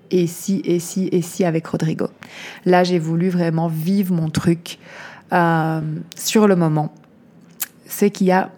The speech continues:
blessé Nick et ce qui me donne beaucoup de, euh, de culpabilité. Voilà le sujet d'aujourd'hui. J'avais vraiment envie, euh, voilà, de vous donner quelques clés, en tout cas, qui, moi, m'ont aidé pour gérer, euh, cette, euh,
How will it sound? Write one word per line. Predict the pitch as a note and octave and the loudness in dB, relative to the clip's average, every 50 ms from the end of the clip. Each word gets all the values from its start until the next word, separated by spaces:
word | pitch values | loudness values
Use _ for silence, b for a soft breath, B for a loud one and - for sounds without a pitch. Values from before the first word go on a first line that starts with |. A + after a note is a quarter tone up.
| - - | -14 -8
blessé | F3 E3 F3 F#3 F#3 - - F3 D#3+ | -4 0 2 2 2 2 2 2 2
Nick | D#3 F3 G3+ - - | 4 2 2 2 2
et | G3 G3 | 0 0
ce | F#3+ - | 0 -4
qui | G3 - - G3+ | -6 -4 -2 0
me | F#3+ F#3+ F#3 | 2 2 4
donne | E3+ G#3 A3 A3 G#3+ | 6 6 6 4 2
beaucoup | F#3 F3 G3 G3 G3 - - A#3 B3 B3 - _ _ _ _ _ _ _ _ _ _ F3 - | 2 2 2 0 0 2 2 2 2 0 -6 _ _ _ _ _ _ _ _ _ _ -10 -2
de, | - F#3+ G3 G3 G3+ G3 G3 F#3+ G3 - | 2 2 4 4 4 2 0 -2 -2 -2
euh, | F3+ F3 E3+ E3+ E3+ E3 E3 D#3+ D#3 D#3+ D#3+ E3 E3+ - - - | -2 -2 0 0 0 0 -2 -2 -2 -4 -6 -6 -8 -10 -8 -6
de | F#3+ | -6
culpabilité. | F3 - A#3+ G3+ G#3 F#3+ E3 E3 D#3 D3+ - - - - - B B B B B B B B B B B | 0 0 2 6 6 4 4 4 -2 -2 -2 -4 -4 -4 -4 B B B B B B B B B B B
Voilà | - F#3+ F#3+ G3 | 2 4 6 6
le | G3+ | 4
sujet | F#3+ - - G#3 G3 G3+ F#3 | 2 2 2 4 6 6 6
d'aujourd'hui. | F#3 F3+ F3 F3+ E3+ E3 D#3+ G3 A3 | 6 4 4 4 4 4 4 4 4
J'avais | G#3 G3+ F3 E3+ F3 F3 | 4 4 4 4 4 4
vraiment | E3+ F3+ F3 E3+ F#3+ G#3 - - | 4 4 4 4 4 2 2 2
envie, | F#3 F#3 F3 F3 G3 G#3 G#3 G#3 - - | 0 2 2 2 2 4 4 2 2 2
euh, | F3 E3+ E3 E3 E3 | 2 4 4 4 4
voilà, | D#3+ E3 - - | 2 2 2 2
de | E3 F3+ | 2 2
vous | F3+ F3 F#3+ F3 | 2 2 4 2
donner | F#3+ F#3+ F#3+ G#3+ G#3 | 4 4 4 4 4
quelques | - G#3+ G#3 G3+ - F#3 - | 4 4 4 4 2 0 0
clés, | - - F#3+ G3+ | 2 2 4 4
en | F#3+ F3 | 4 4
tout | D#3+ - | 2 0
cas, | D#3+ F#3 - | 0 0 0
qui, | - - - D#3+ | 0 -2 -4 -2
moi, | D#3+ E3 E3 F3+ F#3+ G3 G3 B B B B B B B B | 0 2 2 4 4 2 0 B B B B B B B B
m'ont | F#3 F#3 G3 G#3 G#3+ | 2 4 4 6 6
aidé | G#3 G3 F#3+ D#3+ E3+ F#3 G#3 G#3+ | 6 4 4 2 2 2 2 2
pour | G#3+ - F#3+ E3 E3+ | 2 0 -2 0 2
gérer, | D#3+ F3+ F3+ F3 F3+ G3 G3+ G#3 G#3 - - | 2 4 2 4 4 4 4 4 4 4 2
euh, | F3+ E3+ E3+ F3 | 2 2 2 0
cette, | E3+ - - G3 G3 G3 G3 - - - - - - | -2 0 2 2 2 2 -2 -8 -8 -8 -8 -8 -2
euh, | - F3+ F3 E3 D#3+ D#3+ D#3+ D#3+ D#3+ E3 | 0 2 2 4 4 2 2 2 0 0